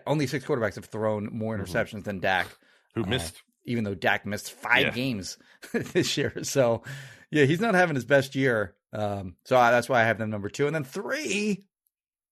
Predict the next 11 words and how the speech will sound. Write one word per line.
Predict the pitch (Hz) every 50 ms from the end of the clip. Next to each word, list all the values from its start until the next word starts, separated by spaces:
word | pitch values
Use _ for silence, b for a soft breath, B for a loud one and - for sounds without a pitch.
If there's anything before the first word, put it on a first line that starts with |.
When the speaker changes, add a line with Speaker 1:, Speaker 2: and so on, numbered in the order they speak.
| _ -
Speaker 1:
I | 131
have | 160 220
the | 208 196
Lions. | 139 127 123 147 196 226 190 123 92
Speaker 2:
Yeah. | 110 135 143 - - _ _ _ _ _ _ _ _ _ _ _ _ _
Speaker 1:
Lions | - 139 160 202 180
have | 165 147
won | 147 147 147 131
five | - - - 139 139 170 185 170
of | 147 -
six. | - - - 156 196 190 - - -